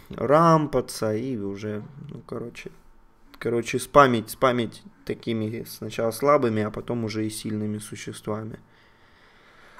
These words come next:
Вот, потому что кроме потасовки у него, по сути, никакого контроля массового нету, но у него очень много контролей есть, э, таких – ну, как сказать, одиночных.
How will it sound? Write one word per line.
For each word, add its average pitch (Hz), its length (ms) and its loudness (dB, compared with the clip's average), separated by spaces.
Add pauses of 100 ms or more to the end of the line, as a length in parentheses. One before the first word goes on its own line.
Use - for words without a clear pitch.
(160)
Вот, 117 300 4
потому 127 340 2
что 131 220 0
кроме 135 300 4
потасовки 131 600 2
у 110 140 2
него, 117 240 0
по 113 180 0
сути, 127 320 -6
никакого 107 680 -2
контроля 107 760 0 (1000)
массового 123 680 2
нету, 131 360 -2
но 113 180 -2
у 120 40 -2
него 147 280 2
очень 143 280 0
много 139 380 0
контролей 123 640 0
есть, 117 560 -4
э, 110 320 -2
таких – - 560 -8 (1120)
ну, 196 120 -10
как 110 240 0
сказать, 107 400 0
одиночных. 110 1000 -2